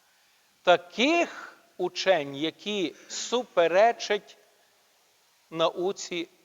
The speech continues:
не тільки Святої Церкви, самому Священному Писанню і Слову Божому. Вони називаються,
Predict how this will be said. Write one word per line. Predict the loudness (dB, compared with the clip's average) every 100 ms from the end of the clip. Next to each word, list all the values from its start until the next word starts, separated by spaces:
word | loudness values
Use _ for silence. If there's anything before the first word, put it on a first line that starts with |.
| _ _
не | -12 -12
тільки | -6 -8 -6 -8
Святої | -6 -10 -6 -6
Церкви, | -2 -4 -4 -8
самому | -8 -6 -4 -4 -6
Священному | -8 -6 -4 -4 -6 -10
Писанню | -10 -4 0 0 -2 -14
і |
Слову | -16 -8 -6 -6
Божому. | -10 -10 -10 -18 _ _ _ _ _ _ _ _ _ _ _
Вони | -4 -2 0
називаються, | 2 0 2 4 4 4 -6 -16 -16 -18